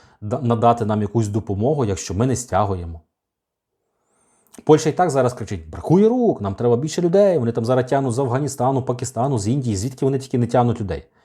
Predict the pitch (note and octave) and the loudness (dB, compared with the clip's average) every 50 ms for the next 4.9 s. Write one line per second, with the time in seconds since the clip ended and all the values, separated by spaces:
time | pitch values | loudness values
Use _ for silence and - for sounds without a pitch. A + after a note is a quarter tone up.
0 | _ _ _ - G#2 G#2+ D3 C#3+ A#2+ B2 B2 A#2+ - - D3+ E3+ D3 A2+ A2+ G#2 | _ _ _ -2 4 4 4 6 6 2 0 0 -2 -2 -2 0 2 2 2 0
1 | G2 G2 - _ - - G#2 C3 C3+ A#2 G2 G2+ G2 G2 F#2 G2+ A#2 G#2 - - | 0 -4 -8 _ -8 -2 -2 0 0 0 -2 -2 -2 -2 0 2 2 0 0 -2
2 | D#2+ - _ _ _ _ _ _ _ _ _ _ _ _ - F2 - - A#2 C#3 | -12 -18 _ _ _ _ _ _ _ _ _ _ _ _ -16 -10 -2 2 2 4
3 | C#3 C3 A#2+ A#2+ A#2 G2 - A#2 A2 - - - G2+ - - E2 D#2+ - D#3 D#3+ | 4 4 2 2 0 0 0 0 -2 -2 -4 -10 -10 -10 -10 -10 -6 0 0 2
4 | C#3+ G#2 G2 G2 F2+ F2+ F2+ E2+ G2 B2 D3+ D3 A2+ G2+ - - F2 | 2 4 2 0 0 -2 -2 2 4 4 4 4 2 0 -2 -10 -12